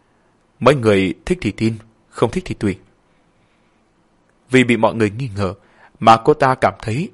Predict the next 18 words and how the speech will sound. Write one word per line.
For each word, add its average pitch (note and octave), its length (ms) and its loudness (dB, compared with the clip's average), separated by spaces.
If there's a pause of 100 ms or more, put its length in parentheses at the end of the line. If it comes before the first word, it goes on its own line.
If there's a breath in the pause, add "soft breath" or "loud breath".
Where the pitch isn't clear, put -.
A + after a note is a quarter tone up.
giận A2 260 0
đến B2+ 220 -6
điên A2+ 200 -6
người. F#2+ 200 -8 (840)
Lúc F3+ 220 2
nói A#2 180 -8
chuyện - 240 0 (200)
cũng - 180 -6
cực A#2+ 220 -6
kỳ G2+ 120 -4
tức B2+ 160 -14
giận, G#2 220 -6 (720 soft breath)
gương F#3 160 2
mặt - 220 -4
bừng G#2+ 260 -4
bừng G2+ 120 -6
tức - 140 -12
giận, G#2 220 -8